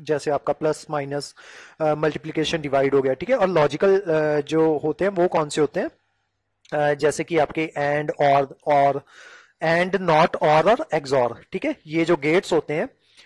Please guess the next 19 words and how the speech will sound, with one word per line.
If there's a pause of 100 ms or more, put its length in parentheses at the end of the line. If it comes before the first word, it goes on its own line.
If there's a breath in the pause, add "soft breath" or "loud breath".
(160 soft breath)
अ,
इनको
बोल-,
अ,
इनको
बोला
जाता
है
logical
operations,
ठीक
है। (1200 soft breath)
तो
most
A
L
U
can
perform